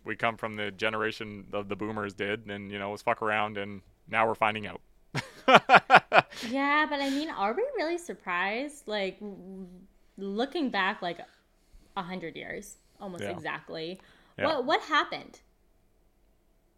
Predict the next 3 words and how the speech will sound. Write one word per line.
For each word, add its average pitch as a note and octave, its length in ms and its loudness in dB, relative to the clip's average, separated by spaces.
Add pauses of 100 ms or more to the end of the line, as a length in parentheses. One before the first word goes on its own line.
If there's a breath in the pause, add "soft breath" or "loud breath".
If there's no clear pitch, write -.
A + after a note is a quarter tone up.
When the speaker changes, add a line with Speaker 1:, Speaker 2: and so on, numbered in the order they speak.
(920)
Speaker 2:
You A#3+ 100 -8
know, F#3+ 240 -4 (560)
pandemic, G3+ 500 -4